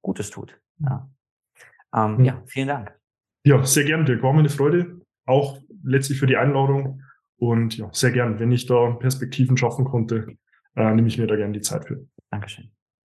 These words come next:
Speaker 2: Ja.
Speaker 1: Und wenn du da draußen jetzt bist und sagst, „Ja, das klingt alles spannend, aber ich habe noch nicht mal den ersten Kunden oder ich habe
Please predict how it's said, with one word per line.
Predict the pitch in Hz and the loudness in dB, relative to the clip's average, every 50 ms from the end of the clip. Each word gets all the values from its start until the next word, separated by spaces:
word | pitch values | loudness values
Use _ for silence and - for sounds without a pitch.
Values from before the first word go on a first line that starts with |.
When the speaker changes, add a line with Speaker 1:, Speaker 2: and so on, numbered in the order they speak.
| _ _ _ - 110 | _ _ _ -12 -10
Speaker 2:
Ja. | 107 110 | -8 -8
Speaker 1:
Und | 107 - 107 | -8 -4 -4
wenn | 117 117 | -2 0
du | 127 135 147 165 175 175 175 - 127 131 127 | 0 -2 -2 -4 -4 -4 -4 -6 -10 -10 -6
da | 131 127 | -4 -4
draußen | 123 123 156 214 208 - 151 | -2 -2 -2 -2 -2 -4 -4
jetzt | 143 - - - - | -4 -4 -6 -6 -8
bist | 156 151 - 143 | -8 -8 -6 -6
und | 135 | -4
sagst, | 123 131 135 131 - | -4 -4 -4 -4 -4
„Ja, | 120 120 147 | -2 -2 -2
das | 147 143 - | -2 -4 -6
klingt | 147 151 147 - | -10 -10 -8 -8
alles | 131 123 | -8 -8
spannend, | - - - 131 147 147 | -6 -4 -4 -4 -4 -2
aber | 147 127 127 127 | -2 -2 -2 -4
ich | 123 - | -4 -6
habe | 143 - - | -10 -8 -6
noch | 131 | -4
nicht | 131 127 - | -6 -4 -6
mal | - 113 | -6 -6
den | 113 113 | -6 -4
ersten | 120 165 196 196 - - 160 | -2 -2 -4 -2 -4 -6 -6
Kunden | - - 135 127 120 113 | -4 -2 -2 -2 -2 -2
oder | 107 110 117 117 117 117 - | -2 -2 -2 0 -2 -2 -4
ich | 117 - - | -8 -8 -8
habe | 127 - | -10 -10